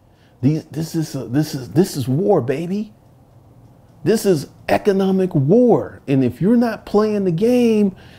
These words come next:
you're gonna be a casualty of war. They coming for you.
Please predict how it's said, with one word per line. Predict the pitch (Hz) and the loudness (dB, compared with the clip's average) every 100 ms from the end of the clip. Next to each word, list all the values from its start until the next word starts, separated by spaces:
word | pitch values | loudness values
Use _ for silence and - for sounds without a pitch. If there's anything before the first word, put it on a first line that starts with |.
| - 120 | -6 0
you're | 185 | 2
gonna | 240 240 220 | 2 2 2
be | 220 220 | 0 -2
a | 196 | -4
casualty | - 208 208 202 202 185 214 | 0 0 0 -4 -4 -2 0
of | 214 208 | 0 2
war. | 226 247 233 156 120 - - - - - - - - | 4 4 4 0 -8 -16 -20 -20 -20 -20 -20 -20 -4
They | 202 | -2
coming | 196 - - 233 220 202 | -2 -6 0 2 4 0
for | - 175 | 2 4
you. | 151 170 120 90 | 6 6 6 2